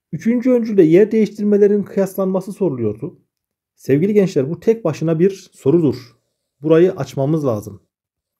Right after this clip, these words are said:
Ben grafiği şöyle kenara almış olayım. Şimdi hatırlayalım, X ve A geçişi vardı. Bize A T grafiği verilmiş fakat X isteniyor. Yani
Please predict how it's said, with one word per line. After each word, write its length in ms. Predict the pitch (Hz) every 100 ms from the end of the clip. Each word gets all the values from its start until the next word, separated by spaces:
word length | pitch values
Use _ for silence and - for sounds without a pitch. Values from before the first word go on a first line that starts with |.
| _ _ _ _ _ _ _ _ _
Ben 180 | 156 156
grafiği 380 | 147 151 151 139
şöyle 220 | 151 139
kenara 320 | - 139 143
almış 280 | 127 120 117
olayım. 380 | 107 127 202 _ _ _ _ _
Şimdi 160 | 156 147
hatırlayalım, 640 | 165 190 185 180 139 135
X 280 | 185 180 -
ve 200 | 165 165
A 160 | 170 175
geçişi 380 | 151 - -
vardı. 440 | 117 101 - 185 - _ _ _ _ _ _ _ _ _ _ _ _ _ _ _ 151
Bize 180 | 156
A 280 | 202 - 175
T 160 | 180 208
grafiği 480 | 175 180 175 202 170
verilmiş 500 | 139 214 220 - _ _
fakat 400 | - 196 196 -
X 280 | 226 220 -
isteniyor. 540 | 160 143 117 107 - -
Yani 220 | 143 156